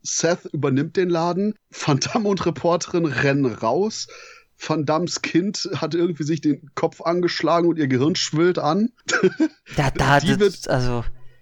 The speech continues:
Speaker 1: die wird zum Krankenhaus gebracht. Zwischendurch sind aber auch noch Van Damme und Reporterin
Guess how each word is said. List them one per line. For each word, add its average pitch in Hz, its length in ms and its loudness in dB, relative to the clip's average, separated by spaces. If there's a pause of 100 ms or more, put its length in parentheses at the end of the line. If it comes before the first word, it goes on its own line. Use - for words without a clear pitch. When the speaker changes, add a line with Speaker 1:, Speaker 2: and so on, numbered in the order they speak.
(300)
Speaker 1:
die 202 140 -4
wird 202 220 0
zum 139 200 -4
Krankenhaus 165 680 -2
gebracht. 185 760 -4
Zwischendurch 175 640 0
sind 170 160 0
aber 160 160 0
auch 156 180 -2
noch 151 440 0
Van 139 440 -2
Damme 143 240 2
und 143 120 -2
Reporterin 147 640 -2